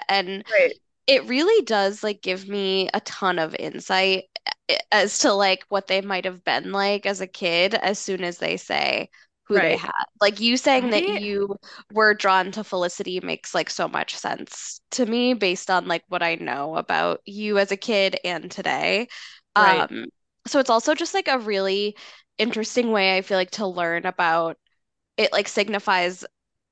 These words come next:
Speaker 1: you know, different personality traits of us as kids when we might not have known each other, but, like, you know, you still are interested in what that person was like growing up. So I think it's, it's great to, like, still identify a little bit with,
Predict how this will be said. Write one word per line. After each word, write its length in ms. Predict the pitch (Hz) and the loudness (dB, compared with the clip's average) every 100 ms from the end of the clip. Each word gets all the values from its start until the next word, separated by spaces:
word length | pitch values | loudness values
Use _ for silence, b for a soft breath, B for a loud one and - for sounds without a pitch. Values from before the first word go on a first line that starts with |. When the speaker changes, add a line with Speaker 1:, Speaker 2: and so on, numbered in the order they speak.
| _ | _
Speaker 1:
you 100 | 233 | -6
know, 160 | 226 190 | -2 -2
different 420 | 190 190 214 190 | -2 -2 -2 -4
personality 720 | - 202 208 185 151 165 160 | -2 -2 -2 -2 0 -2 -4
traits 520 | 175 - 165 170 - - | -10 -6 -6 -6 -10 -6
of 460 | - 185 185 - - _ _ - | -2 -2 -4 -18 -20 _ _ 2
us 280 | 208 214 - - | 4 4 -6 -4
as 160 | 208 196 | -2 -2
kids 360 | - 381 302 262 | 0 0 0 0
when 140 | 254 | -2
we 120 | 254 | 0
might 180 | 254 233 | 0 0
not 160 | - 196 | 0 0
have 140 | 185 | -2
known 240 | 202 185 190 | -4 -6 -6
each 180 | 190 | -6
other, 340 | 185 165 170 175 | -4 -2 0 0
but, 180 | 185 - - | 0 -2 -2
like, 260 | 180 - | -4 -4
you 60 | 196 | -6
know, 60 | 165 | -4
you 180 | 170 | -4
still 280 | 220 - 185 | -6 -2 2
are 160 | 175 165 | 2 0
interested 800 | 170 185 175 - - 110 156 220 B B B - | -4 -10 -12 -8 -4 -2 -2 -4 B B B 0
in 420 | 196 190 202 190 - | 4 4 2 -2 -2
what 220 | 202 190 | -4 -2
that 160 | 185 - | -2 -4
person 340 | - 196 202 | -6 -8 -6
was 180 | 196 185 | -6 -2
like 160 | 180 180 | -2 0
growing 380 | 190 175 175 | 0 2 2
up. 240 | 185 175 - | 0 -2 -4
So 440 | - 196 185 185 B B B B _ | -4 0 2 0 B B B B _
I 160 | 214 220 | 0 0
think 260 | 302 339 294 | 0 0 2
it's, 480 | 233 - - - - _ - | 0 -2 -14 -16 -18 _ -4
it's 220 | 226 - | -4 -4
great 500 | - - 185 185 185 | -14 -2 0 2 0
to, 120 | - | -2
like, 200 | 190 175 | -2 -2
still 260 | - - 180 | -6 -2 0
identify 680 | 165 175 131 170 180 - - | 0 0 -2 -2 -2 -2 0
a 140 | 156 | 0
little 220 | 185 208 | -2 -6
bit 340 | 196 220 240 - | -4 -2 -2 -2
with, 140 | 202 | -4